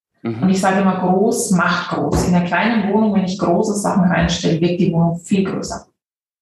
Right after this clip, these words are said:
Speaker 1: Ah.
Speaker 2: Klingt jetzt vielleicht verwirrend, weil ich vorhin gesagt habe, die Möbel sollen niedrig bleiben, aber die sollen trotzdem großzügig sein.
Speaker 1: Mhm, mhm.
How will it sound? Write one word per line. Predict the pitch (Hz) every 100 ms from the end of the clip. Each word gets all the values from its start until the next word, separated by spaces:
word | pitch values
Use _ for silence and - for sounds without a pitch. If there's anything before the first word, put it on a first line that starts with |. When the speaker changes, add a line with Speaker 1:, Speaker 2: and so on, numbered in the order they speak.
| _ _ _ _ _ _ _ _ _ _ _
Speaker 1:
Ah. | - - 165 202 196
Speaker 2:
Klingt | 220 262
jetzt | 269 262
vielleicht | 240 208 208 208 -
verwirrend, | 185 175 165 185 185 240 254 - - -
weil | 208
ich | 220
vorhin | 220 202 202
gesagt | 196 196
habe, | 240 214
die | 190 190
Möbel | 190 190 190
sollen | 190 175 175 175
niedrig | 175 180 196 220 220
bleiben, | 214 220 226
aber | 214
die | 208
sollen | 208 190 190
trotzdem | 190 175 - 214 214 208 - _ _ _ _ _ _ - - - _ _
großzügig | - 233 - - - 302 -
sein. | - - - _ _ _ -
Speaker 1:
Mhm, | 113 92 120 - -
mhm. | 120 131 -